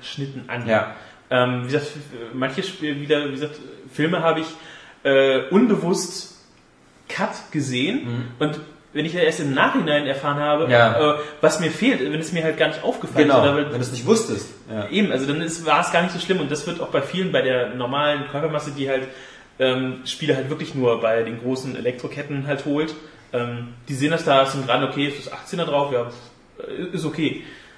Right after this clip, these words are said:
Speaker 1: Aber, ähm, ich hoffe trotzdem, dass sich dieses Bewusstsein halt verändert. Weil, guck mal, selbst der digitale Markt wächst und wächst ja.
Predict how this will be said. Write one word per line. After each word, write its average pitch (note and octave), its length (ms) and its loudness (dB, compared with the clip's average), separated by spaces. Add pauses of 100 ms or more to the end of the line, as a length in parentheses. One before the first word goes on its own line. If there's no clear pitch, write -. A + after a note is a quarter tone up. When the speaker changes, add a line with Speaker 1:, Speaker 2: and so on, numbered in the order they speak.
(180)
Speaker 1:
Aber, B2+ 280 2
ähm, B2+ 300 -4 (1400)
ich D3 220 -14
hoffe E3 380 -2
trotzdem, F3+ 160 -6
dass F#3 100 -4
sich E3+ 100 -8
dieses E3+ 160 -8
Bewusstsein C#3+ 500 -2
halt A#2+ 120 -4
verändert. A2+ 300 -4
Weil, C3 60 -2
guck E3+ 100 -4
mal, D3+ 120 0
selbst - 380 -6
der C3 160 -6
digitale D3+ 400 -4
Markt C3+ 300 -4
wächst C3+ 260 -4
und B2 140 -10
wächst A2+ 260 -10
ja. G2 80 -14